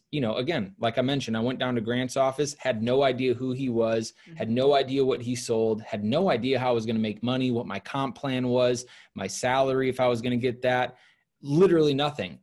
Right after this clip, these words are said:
Speaker 1: The only thing that I made is I made one decision and one commitment to say,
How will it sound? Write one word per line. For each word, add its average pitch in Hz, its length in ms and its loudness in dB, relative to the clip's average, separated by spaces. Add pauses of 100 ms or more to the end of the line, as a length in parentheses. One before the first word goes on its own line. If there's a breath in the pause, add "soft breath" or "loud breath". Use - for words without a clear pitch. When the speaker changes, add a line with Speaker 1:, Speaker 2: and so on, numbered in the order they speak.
(120)
Speaker 1:
The 156 160 0
only 160 180 4
thing 185 240 0
that 151 100 2
I 139 120 4
made 139 300 0
is 120 120 -2
I 135 80 0
made 123 180 0
one 139 300 -2
decision 123 520 -2
and 113 160 0
one 135 180 -2
commitment 123 480 -6
to 104 80 -10
say, 110 340 -2